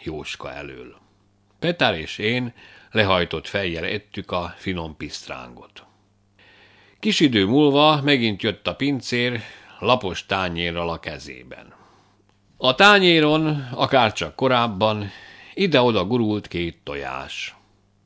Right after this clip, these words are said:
De most a tányéron a tojások mellett ott volt egy kis kanál is.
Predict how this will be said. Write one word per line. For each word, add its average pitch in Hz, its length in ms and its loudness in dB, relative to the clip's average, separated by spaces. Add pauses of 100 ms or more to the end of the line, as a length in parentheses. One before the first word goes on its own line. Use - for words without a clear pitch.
(540)
De 110 220 2
most 104 320 -4
a 85 280 -4
tányéron 98 580 -2
a 87 100 -2
tojások 85 600 -6
mellett 117 500 -4
ott 98 180 -8
volt 95 280 -6
egy 92 160 -6
kis - 240 -8
kanál 71 440 -12
is. - 340 -18